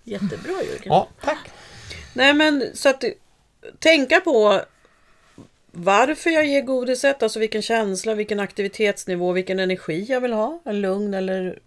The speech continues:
Speaker 1: eh, alert hund.
Speaker 2: Ja.
Speaker 1: Eh, vad tycker hunden om för godis? För det är också så här stor skillnad. Eh,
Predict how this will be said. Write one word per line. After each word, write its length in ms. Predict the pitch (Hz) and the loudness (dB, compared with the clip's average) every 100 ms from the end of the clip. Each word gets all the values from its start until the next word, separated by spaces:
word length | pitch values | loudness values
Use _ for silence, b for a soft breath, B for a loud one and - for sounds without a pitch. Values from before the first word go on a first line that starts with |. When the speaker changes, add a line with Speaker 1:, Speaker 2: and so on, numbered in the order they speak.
| - | -20
Speaker 1:
eh, 80 | - 65 60 55 - _ _ - | -20 -20 -20 -20 -20 _ _ -4
alert 380 | 170 202 - - | -2 -2 -4 -2
hund. 220 | 190 247 | -2 0
Speaker 2:
Ja. 220 | 127 117 147 B B B - | -2 -2 -6 B B B -8
Speaker 1:
Eh, 160 | 180 - - | -6 -8 -14
vad 300 | 175 208 214 | 2 4 4
tycker 220 | 226 226 | 2 2
hunden 320 | 208 214 202 - | 4 4 2 2
om 300 | 269 370 359 | 4 4 0
för 100 | 302 | -4
godis? 460 | 175 143 151 151 - | -2 -4 -4 -6 -4
För 100 | 190 | 0
det 60 | |
är 60 | 254 | 2
också 260 | 254 277 | 2 -2
så 100 | 269 | -2
här 300 | 226 170 156 - | 2 2 2 -2
stor 420 | - - 165 143 | -10 -8 -6 -6
skillnad. 580 | 151 175 143 127 107 151 - b b b b b b - | -6 -6 -4 -4 -6 -6 -12 b b b b b b -14
Eh, 540 | 170 170 160 143 90 | -10 -8 -8 -8 -8